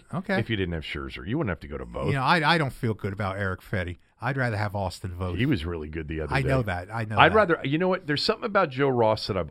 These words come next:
Speaker 2: always liked. I hope it works out for him. I think sometime, I think he, I think he's got a lot of stuff. I think he's very confident. I, I, I would not feel terrible about him having to, to, to take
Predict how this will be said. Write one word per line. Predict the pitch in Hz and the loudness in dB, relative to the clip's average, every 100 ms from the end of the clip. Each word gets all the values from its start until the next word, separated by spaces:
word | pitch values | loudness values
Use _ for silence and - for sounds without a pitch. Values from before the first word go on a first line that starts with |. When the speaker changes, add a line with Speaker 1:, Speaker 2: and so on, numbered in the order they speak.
| - | 0
Speaker 2:
always | 95 104 104 87 | 2 4 4 0
liked. | 82 76 65 - | -4 -4 -6 -2
I | 98 | 0
hope | 90 180 190 | 2 2 0
it | 160 | 0
works | 147 135 | 0 2
out | 135 120 120 | 2 2 0
for | 123 120 120 | 0 2 2
him. | 113 - - - - | 0 -6 -20 -20 -2
I | 113 | 0
think | 120 196 | 2 0
sometime, | - 190 180 175 147 | 2 2 2 0 4
I | 151 | 4
think | 175 226 | 4 -4
he, | - 180 165 156 143 - - - - | -2 0 2 0 -2 -10 -20 -14 0
I | 156 | 2
think | 233 202 | 2 0
he's | 220 160 | 0 4
got | 170 151 | 6 6
a | |
lot | 131 127 | 6 6
of | 131 | 4
stuff. | - - 135 139 | 2 2 2 4
I | |
think | 123 113 | 2 2
he's | 110 | 2
very | 107 120 | 4 2
confident. | - - 120 120 131 127 120 | 0 0 0 0 2 2 2
I, | 117 123 - 98 - - | 0 0 -4 -8 -10 -14
I, | - - - - | -14 -6 -6 0
I | 117 151 | 6 6
would | 170 170 151 | 6 2 4
not | 151 151 - | 2 0 -8
feel | - 147 127 | -4 0 0
terrible | 123 - 123 117 92 90 | -2 0 4 4 2 0
about | 87 90 87 | 2 2 2
him | 117 101 95 | 0 0 0
having | 85 98 98 92 | 0 0 0 -2
to, | - | -4
to, | 85 - 98 | -6 -4 -4
to | - 107 98 90 | -4 0 0 0
take | - 117 107 | 0 2 0